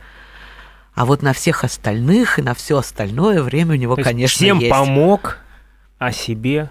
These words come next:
Speaker 1: Да, и не нашёл времени, там, например, даже поесть спокойно, уж тем более как-то о себе более глубоко позаботиться. И вот здесь надо сказать, что очень важно в первую очередь находить время,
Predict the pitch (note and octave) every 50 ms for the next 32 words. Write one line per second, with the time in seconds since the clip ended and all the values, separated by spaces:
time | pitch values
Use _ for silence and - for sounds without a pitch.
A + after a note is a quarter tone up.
0 | - - - C#3+ B2+ A#2 A2 G#2 G#2 A2+ B2 B2+ C3 G#2+ F2+ F2 - G2 D3 C#3+
1 | C#3+ C3+ C3 C3 - - D#3 C#3 C3 C3+ C3 B2 A#2+ A#2 A#2 A2 G#2 - - F#2+
2 | G2 G2 F#2 - - - G2 F#2+ G#2 G#2 G2+ G2 - A#2 - - G2+ G#2+ B2 D#3+
3 | A3 A#3+ - - - - D#3 - - - - - - - E3+ E3+ - - E3+ D#3
4 | D3+ C#3+ C3 B2 B2 - - - B2 A#2+ A#2+ C#3 D#3+ E3 D3 B2+ A#2+ - - -
5 | - - - A2+ B2 - - - B2+ C3+ C#3 C#3 C3+ - C3 A#2+ A#2+ C3 C3 B2+
6 | A2+ A2+ A#2+ A#2 A2 A#2 - - C3 - - C3 A#2 B2 A#2+ A#2 G#2+ G2+ - -
7 | - - - - - - A#2+ B2 B2 A#2+ - - - - - - - - - -
8 | - B2+ - E3+ F3 - - C#3+ C#3+ - - - C3 B2+ C#3 D3+ - - - -
9 | C3+ B2+ A#2 - - - - - - - - D3+ E3 E3 - C#3+ B2+ A#2 G#2+ B2
10 | C#3+ F3 G#3 G#3 F3 E3+ E3 C3 A#2 - - - D3 D#3+ E3 D#3 C3+ A#2 G#2+ A2
11 | A2 G#2+ G#2+ A2 B2+ F3 G3+ - - - C3 B2 A#2+ - A#2 A2+ - - B2+ A2+
12 | A2+ G#2 C3 F3 E3+ - - - F#2 G#2+ B2+ C#3+ E3 E3+ E3 E3+ D#3+